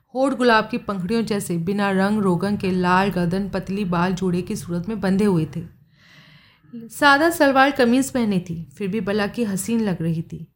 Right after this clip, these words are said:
गले में दुपट्टे की गैर हाजिरी नज़ारे को और भी दिलकश बना रही थी।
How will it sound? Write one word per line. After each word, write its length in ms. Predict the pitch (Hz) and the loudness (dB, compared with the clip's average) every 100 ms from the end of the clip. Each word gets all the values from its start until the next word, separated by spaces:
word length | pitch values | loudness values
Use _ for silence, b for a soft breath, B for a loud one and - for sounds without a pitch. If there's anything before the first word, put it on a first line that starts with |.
| _ | _
गले 260 | 175 202 220 | -8 -2 0
में 140 | 214 | 0
दुपट्टे 460 | 196 190 202 196 226 | -2 -2 -4 -2 -2
की 140 | 220 | -2
गैर 240 | 185 185 202 | -2 0 0
हाजिरी 500 | 202 190 220 202 208 | 0 0 0 0 0
नज़ारे 460 | 214 185 185 190 | 0 2 2 2
को 160 | 196 214 | 0 -4
और 320 | - 196 226 | -2 0 0
भी 160 | 226 214 | -2 -2
दिलकश 440 | 180 180 214 - 180 | 0 0 -2 -6 -4
बना 280 | 180 165 | -2 -2
रही 180 | 165 165 | 0 -2
थी। 240 | 160 165 | -4 -14